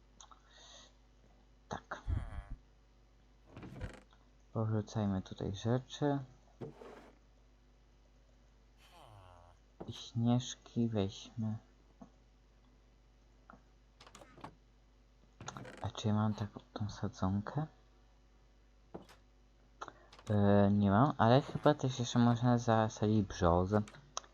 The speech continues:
Panie, co pan mi tak włazi i wyłazi? Dirt? Dobra. Okej. No to tutaj mam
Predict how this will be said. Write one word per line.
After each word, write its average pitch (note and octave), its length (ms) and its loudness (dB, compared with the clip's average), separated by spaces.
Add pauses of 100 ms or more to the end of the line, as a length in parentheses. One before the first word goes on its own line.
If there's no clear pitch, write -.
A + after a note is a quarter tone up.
(520)
Panie, A#2+ 240 4
co - 160 6
pan C3 220 8
mi A2 80 4
tak - 240 -2
włazi G#2+ 480 4
i G#2 40 0
wyłazi? F#2+ 540 2 (380)
Dirt? G#2 600 -2 (680)
Dobra. F2 300 -2 (1700)
Okej. G#2+ 360 -2 (2000)
No D3+ 120 -6
to C#3 360 4
tutaj B2 400 2
mam G#2 220 6